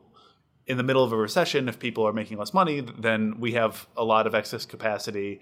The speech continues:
and, uh, we'll be tightening our belt. And I would generally see, uh, as a ref-, kind of a reflection of the whole economy,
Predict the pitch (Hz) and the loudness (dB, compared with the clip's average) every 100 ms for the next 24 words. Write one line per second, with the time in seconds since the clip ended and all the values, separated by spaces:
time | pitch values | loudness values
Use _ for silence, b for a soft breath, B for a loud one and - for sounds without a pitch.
0 | b b _ 113 107 104 101 98 95 - | b b _ 0 2 2 2 -4 -10 -6
1 | 113 101 92 - _ 120 127 127 110 110 | -2 -2 -4 -10 _ -2 0 0 0 0
2 | 107 101 98 92 123 123 95 - B B | 0 -2 -6 -4 2 4 2 -2 B B
3 | - 135 139 139 147 165 - - _ _ | -4 -4 -2 2 4 2 -6 -16 _ _
4 | _ 139 123 131 120 - _ 135 113 143 | _ -10 2 2 2 -12 _ -14 0 2
5 | 180 160 123 107 - 123 110 107 107 110 | 4 2 2 0 -4 -2 -2 -2 -4 -4
6 | 104 104 - - - - 127 120 117 110 | -2 -4 -6 -18 -18 -4 0 2 2 -2
7 | - _ _ - - - 143 123 117 107 | -4 _ _ -20 -12 0 2 4 6 6
8 | 107 110 131 113 123 110 110 117 110 104 | 2 0 0 0 -2 -4 -4 2 2 0
9 | 110 104 101 101 - _ _ _ _ _ | -6 -4 -4 -6 -10 _ _ _ _ _
10 | - - 143 117 98 117 131 110 92 92 | -12 -4 0 2 0 -4 -2 -2 -4 -8